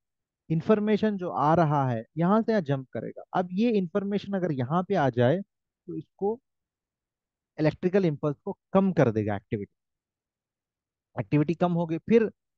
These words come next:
माइलिन शीथ को बढ़ाएगा, फिर activity कम होगी, ऐसा करके electrical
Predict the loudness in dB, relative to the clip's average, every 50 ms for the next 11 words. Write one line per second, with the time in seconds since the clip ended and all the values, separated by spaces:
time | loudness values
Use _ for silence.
0 | _ _ 2 2 4 4 2 0 -4 -10 -10 -12 -10 -4 0 4 4 6 6 6
1 | 4 2 2 0 -4 _ _ _ _ _ -2 0 0 0 0 _ -6 -6 -6 -6
2 | -6 -4 -4 -4 -4 -4 -4 -4 -6 -2 2 2 4 4 4 4 4 2 0 -2
3 | -2 -2 -2 -4 -4 -2 -4 -8 -8 -10 _ -12 -6 0 2 2 2